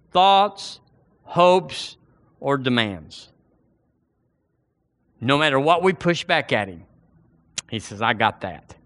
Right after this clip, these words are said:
It's like that insurance co-, commercial that talks about, uh, "Am I covered in this?" Yeah, and this, and this.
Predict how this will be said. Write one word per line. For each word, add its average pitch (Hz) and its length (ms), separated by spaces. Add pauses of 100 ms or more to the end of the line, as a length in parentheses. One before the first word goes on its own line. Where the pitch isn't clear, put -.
(1600)
It's - 100
like 160 180
that 165 120
insurance 151 460
co-, 131 420
commercial 123 500
that 107 160
talks 135 280
about, 117 380
uh, 104 200 (460)
"Am 123 100
I 135 60
covered 190 320
in 190 100
this?" 220 280
Yeah, 160 320 (360)
and 110 180
this, 185 500 (200)
and 117 260
this. 196 540